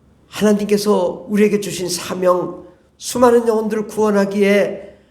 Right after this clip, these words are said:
부족함이 없는 위대한 종들 되게 하여 주시옵소서.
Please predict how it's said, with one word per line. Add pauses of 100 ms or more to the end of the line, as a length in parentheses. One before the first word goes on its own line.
(160)
부족함이
없는 (360)
위대한
종들 (200)
되게
하여
주시옵소서.